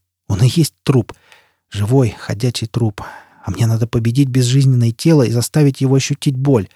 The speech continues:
подойти так близко к цели и оказаться перед захлопнутой дверью.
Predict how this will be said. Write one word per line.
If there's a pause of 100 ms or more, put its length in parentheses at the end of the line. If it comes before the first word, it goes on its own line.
(440)
подойти
так
близко
к
цели (440)
и
оказаться
перед
захлопнутой
дверью.